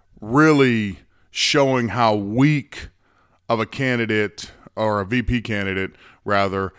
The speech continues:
uh, Kamala Harris is. Kamala Harris didn't look real great on stage. I mean, not that she looks great any day. I mean, <laughs> it is Halloween time. But she, uh, just showing how inexperienced she is at this level,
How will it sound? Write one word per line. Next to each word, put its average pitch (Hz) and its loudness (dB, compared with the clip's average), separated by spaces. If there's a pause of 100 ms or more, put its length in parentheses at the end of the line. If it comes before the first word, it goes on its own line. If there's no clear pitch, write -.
(160)
uh, 98 0
Kamala 104 -2
Harris 90 -4
is. 71 -12 (760)
Kamala 127 -2
Harris 120 -2
didn't 107 -4
look 127 -2
real 117 0
great 120 2
on 107 -2
stage. 117 -2 (180)
I 107 -8
mean, 101 -4
not 92 -4
that 92 -12
she 107 -8
looks 95 -8
great 92 -6
any 92 -6
day. 82 -8
I 90 -16
mean, 80 -12 (600)
<laughs> 131 -6 (480)
it 104 -4
is 110 -2
Halloween 95 -4
time. 80 -8 (480)
But 110 -2
she, 123 0
uh, 101 2 (480)
just 151 2
showing 151 6
how 131 4
inexperienced 143 0
she 127 -2
is 123 0
at 110 -4
this 113 -2
level, 120 2